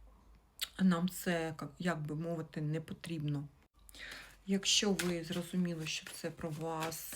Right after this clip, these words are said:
а, про загадану, зага-, е, зага-, не загадану, а ту людину, яка думає про вас, ви теж зрозуміли, хто це. У мене перевертаються карти. Зараз перевернулася карта трійка мечів.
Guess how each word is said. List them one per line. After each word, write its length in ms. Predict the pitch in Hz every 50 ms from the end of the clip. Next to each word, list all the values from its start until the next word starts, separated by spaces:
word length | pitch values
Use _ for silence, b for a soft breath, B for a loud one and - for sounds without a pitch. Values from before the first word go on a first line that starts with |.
| - -
а, 320 | 156 151 147 143 147 143 143 143 147 - -
про 300 | - - 165 156 160 151 143 156 - -
загадану, 580 | 175 165 175 170 170 151 156 160 160 156 151 - - 175 - - -
зага-, 400 | 156 - 170 160 156 170 165 156 - -
е, 160 | 170 160 156 156 -
зага-, 320 | 180 165 151 180 180 - -
не 140 | 185 185 180
загадану, 640 | - 180 175 180 196 220 196 175 175 175 165 156 160
а 120 | 156 -
ту 100 | - 170
людину, 420 | 160 165 160 156 175 170 160 160 160
яка 320 | 151 156 156 - 160 156
думає 360 | 156 160 185 185 180 165 165
про 200 | 156 - 160 156
вас, 280 | 151 151 156 151 - - 165
ви 160 | 165 160 160 B B B B B B B B B B B B B -
теж 500 | - 190 180 170 165 - - - - - - 170 156
зрозуміли, 580 | 175 185 170 165 - 170 170 165 160 156 151 156 156 -
хто 220 | - - 208 240
це. 380 | 226 - - - 175 156 151 156 - - - - - -
У 40 | 175
мене 240 | 175 175 170 165 160
перевертаються 800 | 156 - - 175 156 175 175 - - 185 175 156 156 - - 156
карти. 460 | - - 185 208 202 - - 170 160
Зараз 340 | 156 - 160 151 151 151 - - - _ - _ - - - - - - - - _ _ _ - B B B B B B B
перевернулася 720 | 196 202 185 196 196 196 208 202 190 180 175 - - 180
карта 400 | - - 214 247 254 - - - - -
трійка 380 | - 196 190 185 - - 175
мечів. 480 | 175 175 170 170 - - - - -